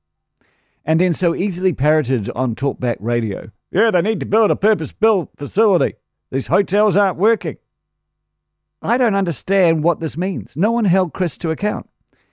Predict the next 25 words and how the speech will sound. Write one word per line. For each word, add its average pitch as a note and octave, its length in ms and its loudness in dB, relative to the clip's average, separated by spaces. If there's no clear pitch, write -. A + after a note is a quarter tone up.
Is G#3+ 220 0
it A3+ 140 0
one G3 320 0
facility D#3+ 540 0
to B2 100 -6
cope F3 300 0
with D#3 200 -6
the D3+ 120 0
six - 320 -6
thousand E3+ 540 0
people D#3 500 -2
we D#3+ 220 2
deal E3 420 2
with D3 240 2
every D3+ 300 -2
single D3+ 340 0
week? D#3 240 0
Because C#3+ 340 0
if G3+ 140 2
it F#3+ 140 2
is, D3 320 0
that F3+ 220 2
is F#3 240 2
a D#3+ 180 2
very, B2 640 0